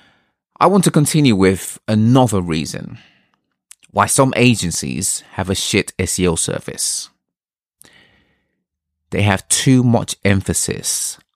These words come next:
on sales. Now, you see, the nature of an agency is that there must be more work brought in than there is capacity to handle the work. This is just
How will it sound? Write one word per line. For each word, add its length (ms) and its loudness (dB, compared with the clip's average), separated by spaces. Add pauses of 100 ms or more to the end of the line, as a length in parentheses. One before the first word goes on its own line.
(320)
on 200 -8
sales. 800 -6 (1500)
Now, 120 0
you 120 2
see, 400 0 (840)
the 240 0
nature 600 0
of 200 -4
an 140 -6
agency 680 -6 (600)
is 160 -6
that 220 0
there 120 2
must 280 0
be 320 0 (260)
more 340 2
work 360 2
brought 340 2
in 380 -4 (120)
than 260 0
there 140 2
is 160 2
capacity 1000 -6 (160)
to 100 -8
handle 520 -4
the 100 -4
work. 440 -2 (300)
This 240 2
is 140 0
just 560 -4